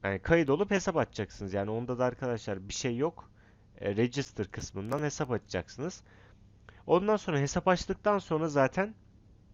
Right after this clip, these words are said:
tabi hesabınız varsa da giriş yapın yani.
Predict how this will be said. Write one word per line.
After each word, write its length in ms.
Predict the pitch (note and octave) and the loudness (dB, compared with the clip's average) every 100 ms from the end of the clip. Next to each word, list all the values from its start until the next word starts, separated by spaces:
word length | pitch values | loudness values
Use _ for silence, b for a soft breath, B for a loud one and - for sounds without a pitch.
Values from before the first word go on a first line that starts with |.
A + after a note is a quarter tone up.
| - - - - b b b b b - - - - - | -20 -20 -20 -20 b b b b b -20 -20 -20 -20 2
tabi 200 | F3 D3 | 6 8
hesabınız 540 | C3+ D#3 D3 D#3 D#3 | 8 8 8 6 2
varsa 320 | D#3+ C#3+ - D3 | 4 4 4 -4
da 60 | |
giriş 380 | F#3 G3 F3 - | -2 -2 -2 -4
yapın 160 | - F#2+ | -4 -4
yani. 380 | F2 E2 D#2+ | -2 -4 -6